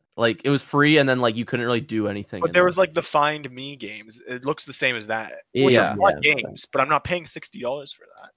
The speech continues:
Speaker 1: No.
Speaker 2: 'cause they're
Speaker 1: No.
Speaker 2: free <laughs> games.
Speaker 1: The other one that I thought
Speaker 3: <laughs>
Speaker 1: looked
Speaker 2: I hate
Speaker 1: cool
Speaker 2: Nintendo.
Speaker 3: Fucking
Speaker 2: Sorry,
Speaker 3: dumb.
Speaker 2: rant over. I hate Nintendo.
Speaker 1: <laughs> Oh, yeah, I mean, like, everything's valid, though. It's like, it's so expensive, and they didn't sh-,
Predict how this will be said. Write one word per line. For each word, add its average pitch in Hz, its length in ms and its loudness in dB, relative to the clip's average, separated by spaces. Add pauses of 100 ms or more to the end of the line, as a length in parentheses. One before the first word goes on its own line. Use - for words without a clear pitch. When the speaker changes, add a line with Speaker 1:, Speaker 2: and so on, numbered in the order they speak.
(140)
Speaker 1:
No. 90 380 -10 (720)
Speaker 2:
'cause 127 160 -14
they're 127 120 -4
Speaker 1:
No. 101 140 -4
Speaker 2:
free 151 180 -8
<laughs> - 20 -16
games. - 960 -12
Speaker 1:
The 131 160 4
other 147 180 4
one 165 160 0
that 165 120 2
I 160 40 0
thought 156 260 2
Speaker 3:
<laughs> - 0 -
Speaker 1:
looked 151 140 0
Speaker 2:
I - 20 -2
hate 147 120 2
Speaker 1:
cool 151 260 2
Speaker 2:
Nintendo. 110 200 -6
Speaker 3:
Fucking 110 260 -2
Speaker 2:
Sorry, 110 200 -2
Speaker 3:
dumb. 104 140 0
Speaker 2:
rant 139 300 2
over. 139 280 0
I 127 80 2
hate 113 240 -4
Nintendo. 110 540 -10 (680)
Speaker 1:
<laughs> - 540 -10 (840)
Oh, 127 140 2
yeah, 139 120 -2 (240)
I 131 120 -4
mean, 143 240 -4
like, 127 280 -4 (540)
everything's 135 400 -6
valid, 101 340 -2
though. 98 140 -6
It's 90 180 -12
like, 107 180 -6 (140)
it's - 140 -20
so 123 200 -10
expensive, 101 600 -10
and 98 240 -10
they 117 80 -4
didn't 147 220 -4
sh-, - 120 -16